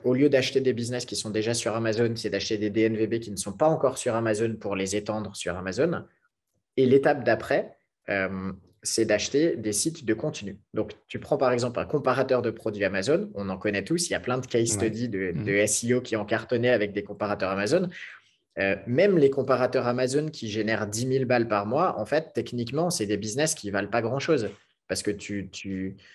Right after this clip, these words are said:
Speaker 1: tu vends beaucoup de produits pour cinq pour cent de,
Speaker 2: Oui,
Speaker 1: de commission
Speaker 2: bien
Speaker 1: en
Speaker 2: sûr.
Speaker 1: bout de course.
Speaker 2: Mhm.
Speaker 1: Maintenant, un agrégateur, elle met la main sur ce business de comparateur et remplace tous les produits Amazon par ses produits.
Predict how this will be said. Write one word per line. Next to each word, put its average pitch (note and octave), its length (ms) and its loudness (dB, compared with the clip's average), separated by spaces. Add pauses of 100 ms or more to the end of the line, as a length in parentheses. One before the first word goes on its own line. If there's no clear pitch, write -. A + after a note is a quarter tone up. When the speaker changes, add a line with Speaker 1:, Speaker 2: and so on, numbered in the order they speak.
(140)
Speaker 1:
tu A2+ 180 -6
vends G#2 180 2
beaucoup C3+ 280 2
de - 80 -2
produits B2 460 0
pour D3 300 -8
cinq D#3 320 -2
pour - 180 -6
cent - 320 -2 (680)
de, G#2+ 200 2
Speaker 2:
Oui, G#2 100 6
Speaker 1:
de G#2+ 80 -2
commission B2+ 460 0
Speaker 2:
bien C#3+ 40 2
Speaker 1:
en - 40 2
Speaker 2:
sûr. B2 80 0
Speaker 1:
bout B2+ 80 -2
de - 40 -12
course. - 300 -4
Speaker 2:
Mhm. G#2 200 -8 (600)
Speaker 1:
Maintenant, D#3 420 4
un B2+ 200 0
agrégateur, C#3 920 2 (140)
elle A2 380 -4
met A#2 300 2
la D3+ 120 4
main C#3+ 260 0
sur - 260 -6
ce - 100 -2
business B2 400 0
de C3 80 0
comparateur A#2 720 -2 (100)
et A2+ 100 2
remplace B2+ 640 0
tous G3+ 160 -4
les E3+ 140 6
produits C3+ 520 0
Amazon B2 440 0
par G#2 260 -6
ses E3+ 220 0
produits. B2 640 -4